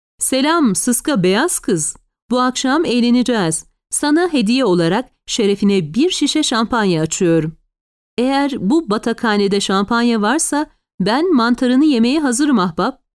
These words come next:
Köpürüyor ya, daha ne istiyorsun?" Kalabalığın alkışları arasında genç kadını kollarının arasında hızla döndürdü ve yakalayıp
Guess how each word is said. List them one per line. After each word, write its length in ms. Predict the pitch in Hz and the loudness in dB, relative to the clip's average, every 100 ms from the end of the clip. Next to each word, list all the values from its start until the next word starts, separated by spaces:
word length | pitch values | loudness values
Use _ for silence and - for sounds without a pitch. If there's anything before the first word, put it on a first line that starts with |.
| _ _ - | _ _ -4
Köpürüyor 560 | 220 262 254 269 349 | -2 0 0 2 2
ya, 360 | 349 233 180 165 | 2 2 0 -2
daha 180 | 254 269 | 0 0
ne 200 | 214 311 | 2 0
istiyorsun?" 680 | - - 233 180 - 170 180 _ _ _ _ _ _ _ _ _ _ | -2 -2 0 0 -2 -4 -4 _ _ _ _ _ _ _ _ _ _
Kalabalığın 640 | 294 302 320 330 330 381 | -2 0 2 2 2 2
alkışları 640 | 240 233 233 - 262 262 208 | 0 -2 -4 -4 -2 0 0
arasında 540 | 165 165 180 180 214 | 0 0 0 0 0
genç 460 | 170 226 311 - - | 0 0 0 -2 -4
kadını 420 | 202 175 170 190 | -2 0 0 0
kollarının 580 | 254 247 262 269 294 269 | 0 0 2 2 2 2
arasında 500 | 170 175 175 180 180 | 0 0 0 0 0
hızla 580 | - 320 311 208 233 | -2 -2 0 0 0
döndürdü 640 | 170 170 175 160 160 175 277 - _ _ 220 | 0 0 0 0 -2 -2 -4 -6 _ _ -2
ve 60 | |
yakalayıp 720 | 220 170 196 - 185 165 214 | -2 -2 -2 -2 0 2 0